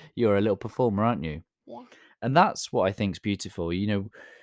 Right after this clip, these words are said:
Speaker 1: for people listening, they'll know that when they go to the shops, there is a health and beauty aisle full of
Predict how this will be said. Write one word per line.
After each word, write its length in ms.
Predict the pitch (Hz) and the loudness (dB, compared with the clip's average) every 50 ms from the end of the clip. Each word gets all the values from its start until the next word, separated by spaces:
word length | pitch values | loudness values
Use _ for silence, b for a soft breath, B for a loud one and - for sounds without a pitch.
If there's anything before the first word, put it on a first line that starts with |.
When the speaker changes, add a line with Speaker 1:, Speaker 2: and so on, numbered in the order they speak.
| B B | B B
Speaker 1:
for 100 | - 139 | -4 0
people 260 | - 160 165 - 127 | 0 0 0 2 2
listening, 520 | 120 131 131 - - - 110 101 101 104 107 | 0 2 0 -2 -2 0 0 2 2 2 4
they'll 180 | 117 120 120 | 4 4 4
know 320 | 113 107 110 110 107 104 98 | 4 4 4 4 4 2 0
that 260 | 92 - 95 - - | 0 -2 -4 -2 -2
when 160 | 67 101 101 | -2 -2 -2
they 120 | 101 98 95 | 0 -2 -2
go 160 | - 98 98 | -2 -2 -4
to 160 | 95 - 92 | -4 -6 -10
the 80 | - 101 | -10 -10
shops, 540 | - - - 127 127 127 - - - - - | -8 -4 0 2 2 2 2 0 -4 -4 -2
there 180 | 113 107 104 | 0 2 2
is 160 | 101 98 90 101 | 2 2 2 2
a 300 | 98 95 92 92 92 - b b b b b b | 2 2 2 0 -2 -4 b b b b b b
health 320 | - - 139 143 131 - 131 | -2 0 0 0 0 0 0
and 220 | 120 113 98 95 _ - | 0 0 0 -2 _ -6
beauty 760 | 107 101 98 117 127 139 131 - - - 117 107 101 - _ - | -4 -2 2 2 2 2 0 -2 -4 -4 -2 -4 -4 -6 _ -2
aisle 500 | 101 98 98 98 92 85 76 78 80 - _ _ _ - | 0 2 2 2 0 -2 -4 -8 -10 -14 _ _ _ -18
full 280 | - - 127 127 127 | -8 -4 -2 0 2
of 180 | 123 120 107 | 2 0 0